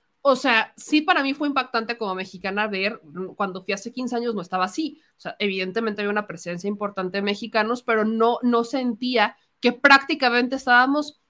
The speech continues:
o sea, como si viviéramos en Monterrey, para que me entienda.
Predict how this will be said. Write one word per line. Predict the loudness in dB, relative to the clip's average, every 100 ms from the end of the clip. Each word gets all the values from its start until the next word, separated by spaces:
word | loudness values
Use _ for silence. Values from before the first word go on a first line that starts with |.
| _ -8
o |
sea, | -6 -4
como | -2 0
si | 0
viviéramos | 0 2 2 2 0
en | -2
Monterrey, | -4 -2 -2 0
para | -2
que | -6
me | -8
entienda. | -6 -6 -6